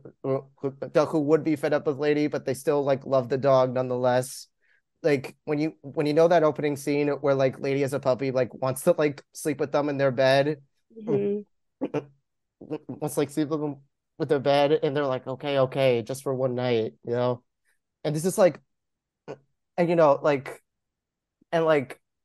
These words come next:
Speaker 1: I have a new dog. And, and, and, like, my family got a new dog recently. He's already grown, by the way. Like, he's six months old, which is crazy. And, um, but,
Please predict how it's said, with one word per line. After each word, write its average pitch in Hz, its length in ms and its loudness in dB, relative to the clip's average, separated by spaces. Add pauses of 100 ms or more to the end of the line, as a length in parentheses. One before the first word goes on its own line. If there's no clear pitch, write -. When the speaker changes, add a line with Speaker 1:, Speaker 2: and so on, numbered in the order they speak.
(280)
Speaker 1:
I 156 100 4
have 190 220 6
a 208 40 6
new 165 180 4
dog. 139 200 4 (1160)
And, 175 100 -4 (760)
and, 175 280 -8
and, 185 100 2
like, 165 140 -2
my 180 140 2
family 175 440 2
got 147 220 2
a 143 40 -4
new 143 120 -4
dog 127 240 2
recently. 131 500 -2
He's 113 200 -2
already 202 260 8
grown, 151 360 4
by 123 120 2
the 120 100 -2
way. 117 380 -2
Like, 120 160 -2
he's 135 400 -4
six - 320 0
months 170 240 2
old, 127 400 4
which - 140 -12
is - 80 -18
crazy. 139 640 2 (840)
And, 131 600 0 (800)
um, 135 640 4 (1800)
but, 131 360 4